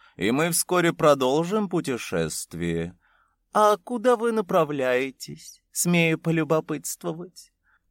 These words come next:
"В Белград". "Мы тоже. Однако позвольте представиться. Я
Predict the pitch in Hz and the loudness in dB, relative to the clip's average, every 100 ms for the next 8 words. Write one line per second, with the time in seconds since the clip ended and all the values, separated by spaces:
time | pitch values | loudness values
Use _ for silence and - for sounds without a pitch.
0 | _ - 160 151 202 208 208 233 117 - | _ -4 -2 0 0 0 2 4 2 -2
1 | - _ _ _ _ - 175 226 277 - | -20 _ _ _ _ -16 -2 2 2 4
2 | 311 269 139 127 120 _ _ _ 165 160 | 2 2 0 -6 -14 _ _ _ 2 4
3 | 170 165 170 151 143 131 139 139 135 - | 2 2 4 4 2 0 -2 -2 -2 -4
4 | - 110 101 104 - - - _ _ - | -2 0 0 -4 -10 -10 -14 _ _ -14
5 | - 170 180 196 240 | -6 2 6 6 4